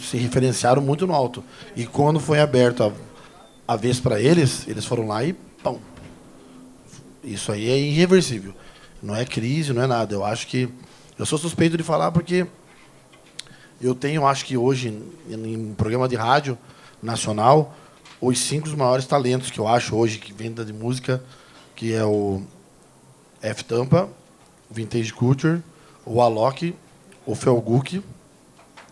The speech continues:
esqueci de um agora, que tem programas na rádio.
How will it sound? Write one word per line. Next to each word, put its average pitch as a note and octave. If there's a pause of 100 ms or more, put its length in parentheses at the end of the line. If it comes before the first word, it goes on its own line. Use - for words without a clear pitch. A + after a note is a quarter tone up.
(140)
esqueci -
de A#2
um A2+
agora, G2+ (760)
que -
tem C3+
programas C3
na C3+
rádio. B2